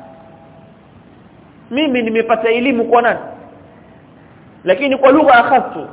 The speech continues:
mwalimu wako. "Ya Yahya khudhil kitaba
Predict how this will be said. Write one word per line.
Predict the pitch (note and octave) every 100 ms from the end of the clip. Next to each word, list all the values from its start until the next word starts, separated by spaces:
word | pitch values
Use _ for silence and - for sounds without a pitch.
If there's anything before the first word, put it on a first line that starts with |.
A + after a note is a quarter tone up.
| -
mwalimu | F#3+ A#3 B3 B3+
wako. | C#4+ C4 F#3+ E3 - - - - - - - - - - - - - - - - - - - - - - - - - -
"Ya | E3+ F3
Yahya | G3 G#3 G3 F#3+
khudhil | E3 D#3+ D#3
kitaba | D#3 D3+ F#3+ G3+ G3 G3+